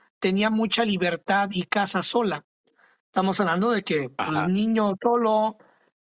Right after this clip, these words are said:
Speaker 1: en casa, pues, grande, con el refrigerador lleno de comida, pues, obviamente le pones unas cinco rebanadas de jamón al sándwich, otras cinco rebanadas de queso, luego de repente te da la gusguera y vas y te comes unos hachiros, ¿no?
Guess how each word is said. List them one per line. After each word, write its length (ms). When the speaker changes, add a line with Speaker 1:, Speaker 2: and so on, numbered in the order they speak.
Speaker 1:
en 140
casa, 680
pues, 200
grande, 600
con 200
el 80
refrigerador 580
lleno 240
de 120
comida, 440
pues, 200
obviamente 400
le 100
pones 360
unas 180
cinco 260
rebanadas 480
de 100
jamón 300
al 120
sándwich, 680
otras 320
cinco 280
rebanadas 500
de 120
queso, 640
luego 380
de 80
repente 540
te 140
da 140
la 100
gusguera 580
y 40
vas 200
y 40
te 140
comes 280
unos 300
hachiros, 680
¿no? 260